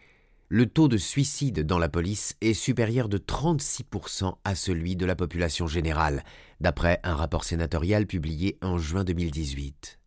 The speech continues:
Le commissaire de P J explique. « Le problème des suicides n'est que, si j'ose dire, la partie haute du drame que vivent au quotidien les policiers. On a le sentiment qu'on ne nous pardonne rien. » Un brigadier chef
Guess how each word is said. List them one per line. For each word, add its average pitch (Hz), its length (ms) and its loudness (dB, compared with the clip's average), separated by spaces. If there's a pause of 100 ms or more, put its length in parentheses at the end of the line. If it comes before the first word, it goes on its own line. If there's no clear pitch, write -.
(480)
Le 104 140 2
commissaire 160 420 6
de 117 100 4
P 82 220 4
J 85 380 0
explique. « - 580 -6 (400)
Le 95 140 2
problème 160 480 8
des 127 260 8
suicides 127 580 2
n'est 92 200 4
que, 110 240 4
si 95 240 0
j'ose 82 240 0
dire, 120 440 4
la 101 160 4
partie - 480 0
haute 139 440 6
du 90 140 0
drame 95 320 8
que 90 100 0
vivent 87 260 2
au 82 40 0
quotidien 87 460 2
les 85 80 2
policiers. 69 640 -4 (560)
On - 80 4
a 156 100 12
le 160 60 10
sentiment 151 600 6
qu'on 127 160 4
ne 127 100 8
nous 127 120 6
pardonne 120 480 4
rien. » 76 600 0 (1040)
Un 101 200 8
brigadier 101 520 4
chef - 540 -2